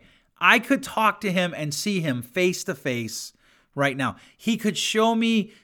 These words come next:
the end product of a project he's doing in his house right now because of technology.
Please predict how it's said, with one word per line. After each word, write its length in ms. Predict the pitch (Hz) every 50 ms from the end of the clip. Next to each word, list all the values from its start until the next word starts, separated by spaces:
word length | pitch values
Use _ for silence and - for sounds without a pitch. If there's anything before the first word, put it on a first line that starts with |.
| _ _
the 240 | 156 175 170 165 -
end 240 | 185 196 202 202 185
product 640 | - - 196 190 180 175 160 156 151 143 147 143
of 160 | - 151 143
a 60 | 147 -
project 520 | - - 185 175 175 151 151 156 117 -
he's 220 | - 156 143 -
doing 260 | 151 156 147 143 139 139
in 80 | 135
his 140 | 131 131 -
house 320 | - 135 123 120 - -
right 280 | 127 127 123 139 143 135
now 340 | 135 123 113 95 87 - _ _ _ _ _ _ _ _ _ _ _ _ _ -
because 340 | 131 120 - 151 135 120
of 80 | 127 104
technology. 560 | - 131 127 - 131 127 123 117 101 92 85